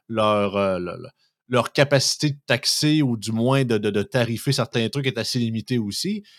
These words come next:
Fait qu'un peu comme, pour comme gérer la chèvre et le chou, puis jongler un peu avec tout ça, selon toi, qu'est-ce qui serait préférable, un genre de, de mitoyen entre les deux ou, heu, quelque chose d'autre ?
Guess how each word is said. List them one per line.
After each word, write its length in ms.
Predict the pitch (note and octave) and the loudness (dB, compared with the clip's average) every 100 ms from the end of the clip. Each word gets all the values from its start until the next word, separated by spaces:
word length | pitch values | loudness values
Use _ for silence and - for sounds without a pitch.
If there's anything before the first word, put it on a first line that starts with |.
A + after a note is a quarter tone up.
| - _ - | -20 _ -6
Fait 80 | B2 | 0
qu'un 140 | A#2+ | 2
peu 120 | E3+ | 2
comme, 320 | D3 A#2+ G#2 F#2+ | 0 0 -2 -6
pour 120 | A2+ | -8
comme 200 | - C3+ | -2 0
gérer 320 | G2+ A#2 A2+ C#3 | 2 2 2 2
la 140 | G#2+ | 2
chèvre 320 | - B2+ A2+ | 0 -2 0
et 40 | A2 | 0
le 140 | G#2 | 0
chou, 300 | G2 C#3 D3+ | 0 -2 -2
puis 120 | C#3 | -4
jongler 440 | G2 A2 A2 G#2 B2+ | -4 -2 -2 0 0
un 60 | |
peu 100 | - | 0
avec 200 | D3 G#2 | -2 -4
tout 120 | - - | -8 -6
ça, 200 | D3 C#3+ | -4 -4
selon 280 | A#2+ G#2+ | -2 -4
toi, 140 | G#2 C#3 | -4 -6
qu'est-ce 180 | B2 - | -6 -8
qui 100 | - | -8
serait 160 | B2 | -8
préférable, 540 | - A2+ G2+ A2 B2+ G2+ | -8 -6 -2 -2 0 -2
un 60 | |
genre 160 | G#2 G#2 | -2 -2
de, 140 | G2 | -4
de 120 | F#2 | -4
mitoyen 540 | F#2+ G#2+ A2+ G#2+ A2 A2+ | -6 -6 -4 -2 0 -2
entre 140 | G2+ | -4
les 140 | A2 G#2+ | -8 -4
deux 240 | D3 E3+ | -4 -4
ou, 260 | E3 A2+ G2+ | -6 -6 -6
heu, 200 | F#2+ F2+ _ G2+ - | -8 -10 _ -20 -20
quelque 80 | G2+ | -10
chose 160 | G2 | -8
d'autre ? 260 | A#2 C#3 | -6 -8